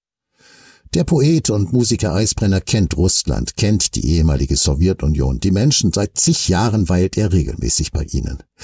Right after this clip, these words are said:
In seinem Buch berichtet der Künstler von seinen Erlebnissen in zweitausenddreiundzwanzig.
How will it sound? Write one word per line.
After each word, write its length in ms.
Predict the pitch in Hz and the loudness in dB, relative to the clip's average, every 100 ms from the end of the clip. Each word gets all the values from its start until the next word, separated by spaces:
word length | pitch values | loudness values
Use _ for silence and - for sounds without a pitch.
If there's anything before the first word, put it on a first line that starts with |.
| - - | -10 -4
In 80 | 98 | 0
seinem 260 | 113 120 | 2 2
Buch 320 | 95 147 170 - | 2 2 2 2
berichtet 460 | 101 113 - - | 0 0 -2 -2
der 80 | 101 | -2
Künstler 520 | - 120 131 - 110 | 0 0 0 0 0
von 200 | 92 90 | 0 0
seinen 260 | 82 85 76 | 2 2 2
Erlebnissen 720 | 78 92 - 107 90 - 82 | 0 0 0 -2 0 0 0
in 120 | 71 | 0
zweitausenddreiundzwanzig. 1400 | - 82 85 80 80 78 85 87 80 - 101 98 101 | 0 -2 0 0 0 0 0 0 0 -2 -2 0 0